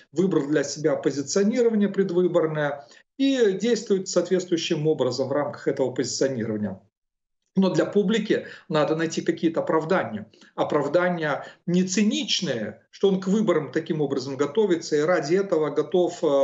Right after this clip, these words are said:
э, ну, скажем так, совершать очень сомнительные действия. Нет, надо было найти какие-то более весомые оправдания.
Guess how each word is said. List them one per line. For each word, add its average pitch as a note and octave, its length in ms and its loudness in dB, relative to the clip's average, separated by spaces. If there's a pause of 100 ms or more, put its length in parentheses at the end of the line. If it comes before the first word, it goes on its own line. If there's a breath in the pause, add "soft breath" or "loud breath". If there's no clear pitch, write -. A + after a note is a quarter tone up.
(420 loud breath)
э, C#3+ 460 2
ну, G3 220 0
скажем C#3+ 360 -2
так, C#3 160 -2
совершать E3 520 0
очень D3+ 200 -4
сомнительные C#3+ 520 -2
действия. A2 560 -6 (240 loud breath)
Нет, G3 320 2
надо D#3+ 680 2
было D3+ 420 2
найти C3 300 -2
какие-то C#3 420 -4
более C3 300 0
весомые C3 480 -2
оправдания. D#3+ 840 -2